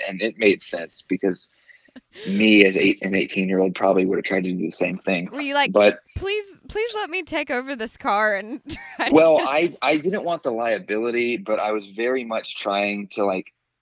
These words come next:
Speaker 1: be a backseat driver while also not being a backseat driver.
Speaker 2: Sure.
Speaker 1: Um, because we go to go down the hill,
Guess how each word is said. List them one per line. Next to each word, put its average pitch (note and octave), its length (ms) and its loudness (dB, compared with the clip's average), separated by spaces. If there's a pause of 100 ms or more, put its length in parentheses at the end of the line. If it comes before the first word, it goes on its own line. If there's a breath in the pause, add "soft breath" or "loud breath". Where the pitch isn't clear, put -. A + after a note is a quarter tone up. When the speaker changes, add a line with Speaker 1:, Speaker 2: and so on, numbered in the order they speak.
(300)
Speaker 1:
be A#2+ 180 2
a B2+ 60 4
backseat A#2+ 500 0
driver A#2 460 2
while G2 160 4
also G2 420 0
not F#2+ 360 -4
being F2 200 -6
a C#2 60 -6
backseat - 360 -2
driver. - 380 -2
Speaker 2:
Sure. E3+ 380 -12 (160)
Speaker 1:
Um, G2 420 2 (100)
because A2 280 2
we A2+ 160 4
go B2 120 8
to A#2+ 80 8
go A#2 160 8
down A#2 220 4
the F#2+ 60 2
hill, G2+ 580 6